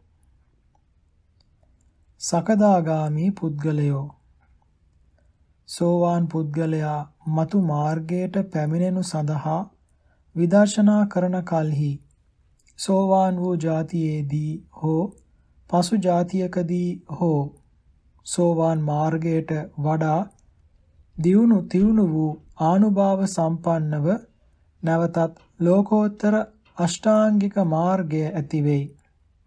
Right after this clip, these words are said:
එය සකදාගාමී මාර්ගයයි. එයින් තවත් ක්ලේශයෝ ප්‍රහීන වෙති. සකදාගාමී යන්නෙහි තේරුම ඉපදීම් වශයෙන් මේ මිනිස් ලොවට හෝ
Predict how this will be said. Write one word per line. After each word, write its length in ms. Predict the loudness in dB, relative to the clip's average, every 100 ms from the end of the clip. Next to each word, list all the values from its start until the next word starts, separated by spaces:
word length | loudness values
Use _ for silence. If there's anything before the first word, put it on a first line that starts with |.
| _ _ _ _ _ _ _ _ _ _ _ _ _ _ _ _ 0
එය 120 | 0
සකදාගාමී 1040 | 2 0 0 2 4 4 2 0 0 0
මාර්ගයයි. 680 | 2 2 0 0 -2 -2 -4 -8 _ _ _ _ _ _ _ -4
එයින් 320 | 0 2 0 -6
තවත් 360 | -4 -4 -4
ක්ලේශයෝ 600 | -4 -2 -2 -2 -2 -4 -4
ප්‍රහීන 480 | -4 0 2 2 2
වෙති. 340 | -2 -4 -4 -6 -8 _ _ _ _ _ _ _ _ -4
සකදාගාමී 1000 | 0 2 4 4 4 4 2 2 2 2
යන්නෙහි 420 | 0 0 0 0
තේරුම 480 | -2 -2 0 -2 -2 -2 -4 _ _ _ _ -4
ඉපදීම් 540 | -2 0 2 2 2
වශයෙන් 500 | 0 -2 -2 -4 -2 -4 -8 _ _ _ _ _ -2
මේ 200 | 2 2
මිනිස් 320 | 2 -2 -2
ලොවට 320 | -4 -4 -2 -4
හෝ 260 | -2 -2